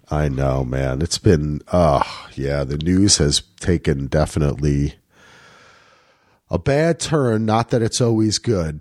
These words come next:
but, uh, we're not here to talk about that today. We're gonna catch up on some reality T V, some shenanigans, some things we've been watching,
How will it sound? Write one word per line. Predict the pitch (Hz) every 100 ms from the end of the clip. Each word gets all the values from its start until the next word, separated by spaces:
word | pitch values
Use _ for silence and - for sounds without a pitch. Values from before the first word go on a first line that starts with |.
| -
but, | 90 92
uh, | 87 90
we're | 90 143
not | 160 143
here | 156 135
to |
talk | 123 135 110 -
about | 104 104 -
that | 87 71 -
today. | - 69 64 67 73 - -
We're | 92
gonna | 107 101
catch | - 107 101 -
up | 101 -
on | 90 87 85
some | - 82 73 69
reality | 76 85 92 98 98 95
T | - 104 95
V, | 90 98 95 95 98 95 101
some | - 80
shenanigans, | 71 - 82 85 90 101 95 95 92 87 90 90
some | - 82 71
things | 98 92 92
we've | 98
been | 90 82
watching, | 82 90 90 - 90 87 90 92